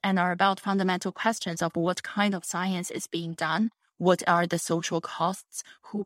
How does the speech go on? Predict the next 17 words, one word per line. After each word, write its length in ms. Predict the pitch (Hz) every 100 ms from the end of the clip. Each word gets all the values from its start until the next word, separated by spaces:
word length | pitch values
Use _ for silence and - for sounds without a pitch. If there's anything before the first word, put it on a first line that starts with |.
| -
benefits 540 | 165 190 - 233 -
from 280 | - 202 202
this 200 | 202 -
work, 300 | 202 202 - -
who 100 | 185
funds 400 | - 170 180 -
this 220 | 226 -
work, 300 | 226 226 233 _ - -
and 180 | 208 185
what 220 | 190 190 196
are 180 | 190
the 100 | 190
civic 400 | 185 - 190 185
duties 460 | - 185 190 165 156
of 180 | 156 -
a 60 |
scientist. 680 | 170 180 214 202 - 156 -